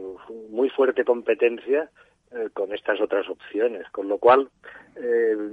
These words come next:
te-, te-, teniendo en cuenta, digamos, el est-, los estados anímicos, eh, teniendo en cuenta el papel de los medios de comunicación, ¿no? Que, eh,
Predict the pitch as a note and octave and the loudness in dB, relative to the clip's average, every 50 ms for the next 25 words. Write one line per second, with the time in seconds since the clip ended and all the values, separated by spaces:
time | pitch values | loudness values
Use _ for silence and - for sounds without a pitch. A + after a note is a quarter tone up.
0 | G#2 - G#2 - - A#2 A2 G#2 A#2+ B2 A2+ - B2 A#2 B2+ C#3 D#3 E3+ D#3+ D3+ | -10 -12 -14 -12 -12 -14 -10 -8 -10 -8 -2 -2 0 2 4 2 2 4 4 2
1 | D3 C#3 B2 B2+ A2+ F#2+ F#2 F2 - - - _ _ _ G2+ G2+ G2 A2+ A#2+ A2+ | 2 2 4 4 4 4 4 -6 -14 -14 -16 _ _ _ -8 -4 -2 0 0 0
2 | G#2 G2 - - _ - - - _ _ _ - A#2 A#2 A2+ A2 G#2+ - - _ | -2 -6 -8 -10 _ -20 -20 -20 _ _ _ -10 -6 -4 -2 -2 -4 -4 -6 _
3 | - - A#2+ A2+ A2 - A#2+ A2 - - C3+ C3+ C#3+ C3 - C#3 B2+ B2+ C3+ C3 | -12 -6 -2 -2 -2 -2 -2 -6 0 2 4 4 4 4 2 0 -2 -2 -4 -6
4 | A2+ F#2 - - - - - - - - - _ _ - - - - _ _ _ | -6 -8 -8 -10 -12 -12 -12 -14 -16 -18 -20 _ _ -20 -20 -20 -20 _ _ _
5 | - B2 A2+ A2+ - - G#2+ G#2+ A#2 A#2+ B2 B2+ B2 A2+ B2+ C3+ C3+ C3 D3 C#3+ | -10 -6 -4 -2 0 -2 -2 -2 -2 -4 -2 -4 -2 0 0 0 4 4 6 6
6 | C3+ A#2+ - G#2 - - A2+ A#2+ B2 B2 A#2+ A#2+ A2+ G#2+ G2 G2+ G#2+ A2+ A#2 A#2+ | 4 4 0 -4 -2 2 2 2 4 4 4 4 4 2 -2 -2 -2 -2 0 2
7 | B2 A#2+ G#2+ A#2 A2 A2+ G#2+ G#2+ G#2+ G#2+ G2+ G#2+ G#2 G2 - - C3 C#3+ C#3+ A#2+ | 2 0 0 0 -2 -2 -2 -4 -4 -6 -4 -4 -4 -4 0 2 2 2 2 2
8 | G#2 F#2 E2+ _ _ - - _ _ _ _ - G2 G#2+ B2+ C#3+ - - G2 F#2 | -2 -10 -14 _ _ -20 -20 _ _ _ _ -14 -8 -6 -6 -6 -6 -6 -10 -10
9 | F2 G2+ F#2 F#2 F#2+ F#2 F#2 F2+ F2+ | -10 -10 -8 -6 -6 -6 -6 -8 -8